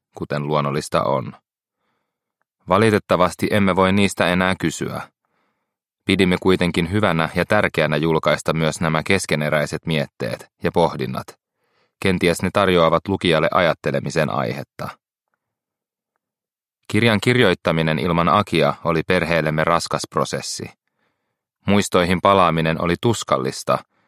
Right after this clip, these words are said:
vaikka Akin viimeiseen kuuteentoista kuukauteen mahtui myös iloa ja monta kaunista hetkeä perheen kesken.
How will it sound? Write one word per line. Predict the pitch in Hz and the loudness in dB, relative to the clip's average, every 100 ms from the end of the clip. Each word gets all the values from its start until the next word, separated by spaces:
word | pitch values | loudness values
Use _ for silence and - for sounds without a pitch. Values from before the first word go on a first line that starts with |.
| _ | _
vaikka | 80 78 82 92 | -2 2 2 2
Akin | - 87 | 2 0
viimeiseen | 85 104 87 78 85 80 | 2 2 2 -2 0 -2
kuuteentoista | - 95 80 76 71 73 78 | -2 -4 0 0 0 -4 -6
kuukauteen | - 80 - 76 71 76 76 - - | -6 -6 -2 -2 0 -2 -2 -4 -2
mahtui | 90 - 87 | -2 0 -4
myös | 85 92 87 | 0 -2 -2
iloa | - 85 73 69 _ _ _ 92 | -2 2 2 0 _ _ _ -2
ja | |
monta | 101 117 85 | 2 2 2
kaunista | - 90 76 73 78 | 2 2 2 -4 -6
hetkeä | 76 82 - 76 - | -4 -4 -2 -2 0
perheen | 78 73 76 73 | -2 -2 -6 -4
kesken. | 60 - - 60 | -6 -8 -10 -14